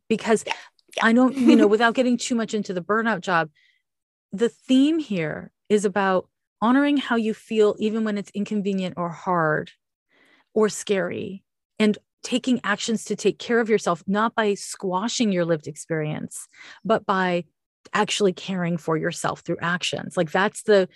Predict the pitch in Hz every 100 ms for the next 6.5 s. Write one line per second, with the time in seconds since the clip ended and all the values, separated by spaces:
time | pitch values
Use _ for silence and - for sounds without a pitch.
0 | - _ 185 196 - 190 - 220 220 180
1 | - - 156 165 208 - 170 - - 160
2 | 165 208 180 - - 202 202 175 175 170
3 | 170 180 190 240 226 202 - 185 - 196
4 | - 190 175 170 - _ _ _ - 202
5 | 190 175 170 156 160 156 - 165 156 143
6 | - - - -